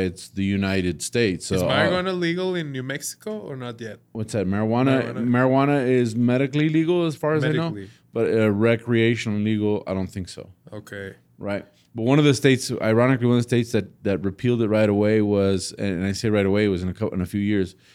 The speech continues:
Speaker 1: was Nevada. <laughs> They were like, "No, we're not
Speaker 2: Right,
Speaker 1: gonna have
Speaker 2: right here.
Speaker 1: this." Right? So prohibition happens. And as prohibition happens, everybody gets creative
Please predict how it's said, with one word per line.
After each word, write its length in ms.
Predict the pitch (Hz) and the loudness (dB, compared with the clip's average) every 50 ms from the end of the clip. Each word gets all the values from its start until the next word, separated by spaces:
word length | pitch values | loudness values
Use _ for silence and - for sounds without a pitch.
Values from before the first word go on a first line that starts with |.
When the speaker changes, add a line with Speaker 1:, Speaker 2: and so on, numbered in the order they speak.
| _ _ _ | _ _ _
Speaker 1:
was 220 | - 117 101 87 82 | -6 -4 -4 -2 -2
Nevada. 500 | 92 90 80 87 95 110 113 90 69 - - - | -2 -2 -2 -2 -2 -2 -4 -4 -6 -10 -8 -4
<laughs> 220 | 135 123 98 - | -4 -4 -4 -2
They 120 | - 107 104 | -2 0 0
were 100 | 107 98 | 0 0
like, 200 | 95 98 92 87 101 | 0 -2 -2 -2 -2
"No, 180 | 107 104 104 | -2 -2 -2
we're 160 | 98 98 107 | -2 -2 -2
not 80 | 107 104 | -2 -2
Speaker 2:
Right, 60 | 104 | -2
Speaker 1:
gonna 160 | 107 104 98 98 | -2 -2 -2 -4
have 120 | 104 101 98 95 | -2 -4 -2 -2
Speaker 2:
right 0 | |
here. 80 | 123 117 110 | -4 -4 -6
Speaker 1:
this." 540 | 98 - - _ _ _ - - - - - | -8 -12 -20 _ _ _ -20 -20 -20 -18 -10
Right? 240 | - 98 101 104 - - - - - - - - - - - _ _ _ _ _ _ _ _ _ _ _ _ _ _ _ _ _ _ _ _ - - - - - - - | -6 -6 -6 -6 -6 -10 -18 -20 -20 -20 -20 -20 -20 -20 -20 _ _ _ _ _ _ _ _ _ _ _ _ _ _ _ _ _ _ _ _ -18 -14 -12 -12 -12 -12 -10
So 160 | - - 147 | -4 -4 -2
prohibition 580 | 110 139 160 165 160 151 147 160 156 - 151 123 | 2 6 8 8 8 8 6 4 4 2 0 0
happens. 680 | 113 110 92 82 - - 52 - - _ - - - _ _ _ _ _ _ _ _ _ _ | 0 0 -2 -2 -6 -10 -18 -20 -20 _ -20 -20 -20 _ _ _ _ _ _ _ _ _ _
And 500 | - 120 123 120 120 117 117 110 - - _ _ _ _ _ | -4 0 2 4 4 4 4 2 -2 -8 _ _ _ _ _
as 160 | 120 123 120 | -4 -4 -4
prohibition 520 | - - 156 147 143 139 147 139 131 143 139 | -2 2 2 2 4 4 2 2 2 2 2
happens, 480 | 135 139 127 127 - - 123 120 107 - | 2 2 2 0 0 0 0 0 0 -2
everybody 520 | - 113 113 120 113 110 110 110 107 107 | -2 0 0 2 2 2 2 2 2 2
gets 220 | 101 104 101 92 | 2 0 -2 -2
creative 640 | - - - 95 92 95 90 85 80 73 67 - | -4 -6 -4 -2 0 0 0 0 -2 -4 -6 -10